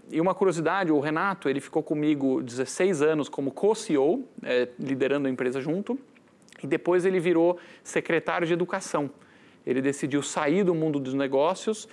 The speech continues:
e, eh, seguir uma missão de vida, eh, na educação do Paraná. Hoje ele tem um milhão de alunos e atua no governo pra,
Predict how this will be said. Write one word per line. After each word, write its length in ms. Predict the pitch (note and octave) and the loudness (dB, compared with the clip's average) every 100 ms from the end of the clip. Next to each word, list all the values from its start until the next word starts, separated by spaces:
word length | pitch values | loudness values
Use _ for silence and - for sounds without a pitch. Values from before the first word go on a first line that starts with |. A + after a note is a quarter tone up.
| - - - | -20 -16 -4
e, 240 | C#3+ E3+ | 0 4
eh, 280 | E3+ D3 C#3+ | 4 4 2
seguir 260 | - C3+ D3 | -2 -4 -2
uma 120 | D#3 | 0
missão 340 | D3+ - D#3+ | -2 -2 -4
de 100 | D3+ | -4
vida, 420 | B2+ C#3 D#3 D#3+ D#3+ - - - | -2 0 2 0 -2 -12 -20 -10
eh, 320 | - B2+ B2+ | -2 0 2
na 120 | C3 | 2
educação 460 | D3 C#3+ D#3 C#3 D3 | 0 -2 -4 -6 -2
do 80 | C#3 | -2
Paraná. 480 | C#3+ E3 E3 D#3 F3 | -2 -2 0 0 0
Hoje 160 | C#3 | 0
ele 140 | C#3+ C#3+ | 0 -2
tem 100 | D#3+ | 0
um 80 | |
milhão 320 | G#3 G#3 E3+ F3+ | 2 2 2 2
de 80 | |
alunos 540 | D#3 C#3 C#3+ F3 F#3+ - | 2 2 0 -2 -4 -4
e 180 | C#3+ C#3+ | -2 -2
atua 480 | C#3+ - D#3 D#3+ | -2 0 2 4
no 140 | D#3+ D#3 | 2 2
governo 580 | D#3+ D3 C#3+ D#3 E3 E3 | 2 2 4 4 2 0
pra, 320 | D3 C#3+ | -2 -2